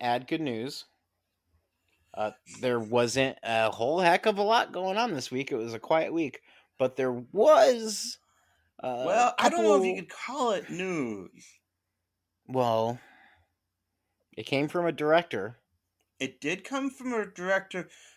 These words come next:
Speaker 2: but even in how he worded it, he
Speaker 1: Yeah.
Speaker 2: didn't say.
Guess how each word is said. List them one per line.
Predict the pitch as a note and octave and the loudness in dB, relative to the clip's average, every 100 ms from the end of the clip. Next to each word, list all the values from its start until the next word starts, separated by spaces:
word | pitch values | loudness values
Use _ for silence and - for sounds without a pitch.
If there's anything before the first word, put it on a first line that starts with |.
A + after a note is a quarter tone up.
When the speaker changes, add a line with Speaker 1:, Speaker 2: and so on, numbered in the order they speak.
| _ | _
Speaker 2:
but | - - | -14 -8
even | G#3 B3+ A#3+ | -6 -4 -2
in | G#3 | -4
how | E3+ - F3 F3 | -6 -2 0 0
he | D#3+ E3+ | -4 -12
worded | D3+ D3+ E3 D#3+ A#2+ G2 | -10 -8 -4 -4 -4 -6
it, | F#2+ F#2 - _ _ _ _ _ _ _ _ _ _ _ _ _ - G1+ _ _ _ _ _ _ _ _ _ | -10 -12 -18 _ _ _ _ _ _ _ _ _ _ _ _ _ -20 -20 _ _ _ _ _ _ _ _ _
he | C3+ | -8
Speaker 1:
Yeah. | B2+ F#3+ | -4 -4
Speaker 2:
didn't | G#3 | -4
say. | - F3 D#3+ D3 C#3 | -6 0 2 4 2